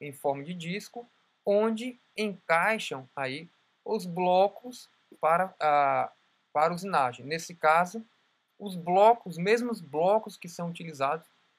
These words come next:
para as fresadoras chairside. O bloco convencional,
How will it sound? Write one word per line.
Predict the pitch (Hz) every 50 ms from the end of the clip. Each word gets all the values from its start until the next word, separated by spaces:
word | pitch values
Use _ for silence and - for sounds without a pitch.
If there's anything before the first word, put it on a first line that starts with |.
| _ _ _
para | - 139 143 151 156 160 170 -
as | - 151 147 -
fresadoras | - 160 156 151 139 131 135 135 151 165 165 - - _ _
chairside. | - 170 170 170 - - 123 113 - - _ _ _ _ _ _ _
O | _ -
bloco | 175 156 156 151 139 139 - -
convencional, | 151 135 135 151 143 - 190 175 156 151 170 202 -